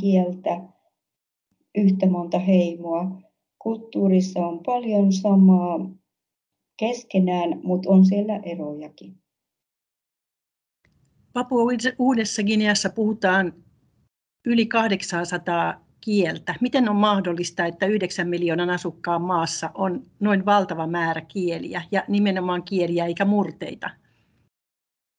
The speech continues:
Speaker 1: Vaikka se matkustaminen on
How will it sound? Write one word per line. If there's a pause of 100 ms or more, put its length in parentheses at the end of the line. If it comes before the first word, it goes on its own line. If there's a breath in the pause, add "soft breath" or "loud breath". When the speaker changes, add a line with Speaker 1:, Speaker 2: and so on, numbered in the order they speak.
(380)
Speaker 1:
Vaikka
se
matkustaminen
on